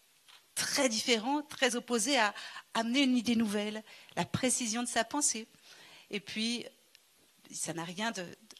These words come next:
mon écriture ne leur ressemble pas du tout. Ce que je veux dire, c'était des,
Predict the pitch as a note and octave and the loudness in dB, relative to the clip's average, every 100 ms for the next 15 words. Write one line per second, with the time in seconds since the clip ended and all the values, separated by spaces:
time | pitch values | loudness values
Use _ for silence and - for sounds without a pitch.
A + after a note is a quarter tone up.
0 | - - _ _ _ - - - _ E3 | -20 -20 _ _ _ -8 -8 -8 _ -6
1 | F3 E3 F3+ A3+ G3+ F3+ F3+ F3 A3 - | -4 -4 -4 -4 -2 -2 -2 2 4 4
2 | G3+ F3+ - F#3 A3+ - A#3+ G3+ _ _ | 2 -6 -8 -8 -6 -4 -6 -6 _ _
3 | - - A3 F3+ G3+ G3 A#3+ A3 - A3 | -2 -2 -2 -4 -4 -4 -4 -4 -6 -8
4 | F#3 G3+ F#3 F3+ | -6 -6 -6 -10